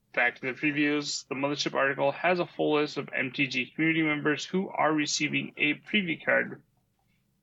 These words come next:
like normally anointed R C member Rebel Sun, and the likes of Marshall Sutcliffe,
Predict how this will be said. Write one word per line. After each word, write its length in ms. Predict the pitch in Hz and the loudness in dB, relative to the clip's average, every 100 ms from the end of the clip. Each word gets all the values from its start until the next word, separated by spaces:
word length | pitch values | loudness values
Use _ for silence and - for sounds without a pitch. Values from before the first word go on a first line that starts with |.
| - | 0
like 280 | 127 131 - | 2 2 0
normally 440 | 135 139 143 143 | 2 2 4 4
anointed 540 | 139 135 131 131 131 - | 4 4 4 2 0 2
R 200 | 127 139 | 2 2
C 260 | - 156 | 2 2
member 400 | 139 127 135 135 | 2 0 2 0
Rebel 400 | 127 123 120 131 | 0 -2 -2 -2
Sun, 420 | 131 - 156 185 180 _ - | -2 0 0 0 -6 _ -6
and 180 | 131 | -4
the 120 | 120 120 | -4 -2
likes 440 | 120 123 - - - | -2 -2 -2 -6 -2
of 300 | 127 120 123 | 0 0 0
Marshall 640 | 120 120 - 123 117 120 - - - _ | 0 0 -2 -2 -2 -4 -6 -8 -8 _
Sutcliffe, 680 | - 170 - - 175 175 | 0 0 2 4 4 4